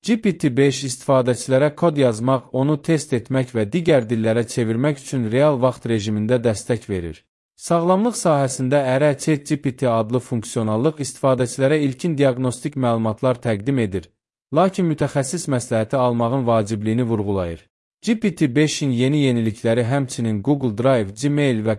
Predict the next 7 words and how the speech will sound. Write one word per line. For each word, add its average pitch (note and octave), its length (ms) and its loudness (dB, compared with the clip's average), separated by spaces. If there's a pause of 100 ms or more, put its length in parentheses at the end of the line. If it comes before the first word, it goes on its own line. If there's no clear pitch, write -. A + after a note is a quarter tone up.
Canva E3 320 2
kimi B2+ 320 -2
platformalarla C3 760 0
inteqrasiya B2+ 680 0
olunmağa A2 420 0
imkan A2+ 420 -2
verir. F2 340 -6